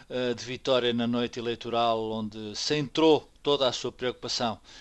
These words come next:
e transmitiu, quis transmitir isso aos portugueses, que o problema do país é a pandemia, e enquanto não vencermos a pandemia, não vamos a lado nenhum, pelo contrário,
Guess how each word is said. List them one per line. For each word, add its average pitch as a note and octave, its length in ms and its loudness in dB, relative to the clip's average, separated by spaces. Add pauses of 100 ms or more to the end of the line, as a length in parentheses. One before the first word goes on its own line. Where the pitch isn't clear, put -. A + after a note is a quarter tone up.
(120)
e B2 80 -10
transmitiu, C3+ 640 -2
quis F3+ 300 -6
transmitir B2 460 -8
isso B2+ 180 -4
aos B2 120 -2
portugueses, A#2+ 460 -6
que - 80 -16
o B2 60 -10
problema B2+ 440 0
do A#2 120 -6
país A#2+ 400 -6
é E3 300 2
a C#3 40 0
pandemia, A2 640 -6 (100)
e C3 200 -2
enquanto B2+ 320 -2
não B2+ 140 0
vencermos A#2 420 -6
a A#2 60 -6
pandemia, A2 540 -6 (300)
não C#3 240 2
vamos B2+ 340 0
a A#2+ 80 -2
lado A2 280 0
nenhum, A#2+ 240 -8
pelo A#2 180 -4
contrário, A#2+ 500 -6